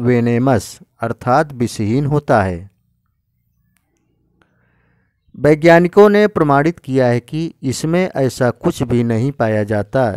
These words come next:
जिससे मनुष्यों की जान जा सके। हाँ, एक बात और जिसे ग्रामीण शायद नहीं जानते,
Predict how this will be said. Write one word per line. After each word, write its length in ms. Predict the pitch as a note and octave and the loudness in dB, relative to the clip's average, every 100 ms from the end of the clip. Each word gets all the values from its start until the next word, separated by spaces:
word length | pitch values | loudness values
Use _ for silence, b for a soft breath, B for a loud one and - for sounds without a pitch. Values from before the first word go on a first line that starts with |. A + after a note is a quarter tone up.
| - | -10
जिससे 400 | A2 C3+ - F3 E3+ | -8 -8 -6 -4 -2
मनुष्यों 600 | C3 B2 A2+ - E3+ F3+ | -2 -2 -4 -4 -4 -4
की 220 | - B2 | -6 -8
जान 360 | A2 A2+ C3+ A#2 | -4 -2 -2 -2
जा 180 | A2+ G2+ | -2 -4
सके। 380 | - - A#2 F#2 F#2 _ _ _ _ _ _ _ _ _ _ _ _ _ _ _ _ _ _ _ _ _ _ _ _ | -8 -6 -6 -6 -10 _ _ _ _ _ _ _ _ _ _ _ _ _ _ _ _ _ _ _ _ _ _ _ _
हाँ, 280 | - D3+ C3+ | 0 2 2
एक 400 | - E3 F#3+ D#3 | 0 -2 -2 2
बात 300 | D3 C#3+ C#3+ | 4 4 4
और 400 | C#3 E3 C#3 G2 - _ _ - | 4 6 6 2 -8 _ _ -12
जिसे 400 | A#2+ C#3 F#3 E3 | -8 -6 -4 -4
ग्रामीण 500 | C3+ B2+ C3 D3 D#3 | 0 0 2 0 -2
शायद 380 | - A#2 A#2 A2+ | -2 0 -2 -2
नहीं 220 | A#2+ D3 | -2 -2
जानते, 640 | B2 A2+ G#2+ C3 C3 F2+ | -2 -2 -4 -2 -2 -4